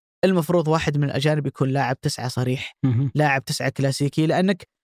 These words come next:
Speaker 1: ما أنت في حاجة ماسة لمشاريبوف، ولا أنت في حاجة ماسة لا يمكن الاستغناء عن لاعب مثل مارتينيز،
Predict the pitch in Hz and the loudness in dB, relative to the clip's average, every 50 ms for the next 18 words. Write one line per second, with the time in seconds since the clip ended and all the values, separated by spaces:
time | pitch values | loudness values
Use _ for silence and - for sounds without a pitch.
0 | _ _ _ 175 185 220 240 233 208 - - 185 151 - 180 185 180 156 156 143 | _ _ _ 2 2 4 4 2 0 0 -2 -2 0 2 2 2 4 2 2 0
1 | 147 143 143 - - 131 127 127 123 - 131 131 131 127 131 131 143 - - _ | 0 -2 -2 -2 -2 -2 -2 -2 -2 -2 -2 -2 -2 -2 -4 -4 -6 -8 -12 _
2 | _ _ _ _ _ _ _ _ _ 156 170 196 208 - - 180 160 - 185 180 | _ _ _ _ _ _ _ _ _ 2 4 4 2 2 0 0 0 2 2 2
3 | 175 170 147 156 143 139 143 - - - 151 156 170 175 170 - - 151 143 165 | 2 2 2 0 0 0 -2 -4 -4 -2 0 2 2 2 0 0 -2 0 2 4
4 | 180 185 185 180 - - 156 139 - - - 151 147 151 151 143 131 135 135 135 | 4 4 4 2 2 0 -2 -2 -2 -2 -2 -2 0 0 0 0 0 -2 0 0
5 | 143 147 135 123 123 123 127 139 - 131 123 131 139 135 - - 127 131 147 - | 0 0 0 0 -2 -2 -2 -2 -2 -2 -2 0 -2 -2 -2 -4 -4 -4 -4 -4
6 | - - - | -8 -16 -20